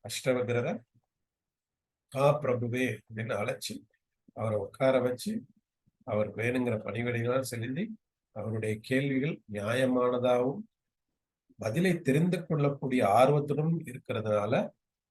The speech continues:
இந்த மிகப்பெரிய ஞானம் வந்து அஷ்டவக்ரனால் ஜனகருக்கு வழங்கப்பட்டது.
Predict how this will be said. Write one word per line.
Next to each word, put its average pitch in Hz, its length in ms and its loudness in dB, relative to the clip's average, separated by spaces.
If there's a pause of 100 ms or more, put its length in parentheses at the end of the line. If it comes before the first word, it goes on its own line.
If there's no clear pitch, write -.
(140)
இந்த 95 580 -8 (160)
மிகப்பெரிய 139 640 -2
ஞானம் 110 360 0
வந்து 101 380 -6 (360)
அஷ்டவக்ரனால் 113 1080 -2 (460)
ஜனகருக்கு 123 680 0
வழங்கப்பட்டது. 104 1080 -6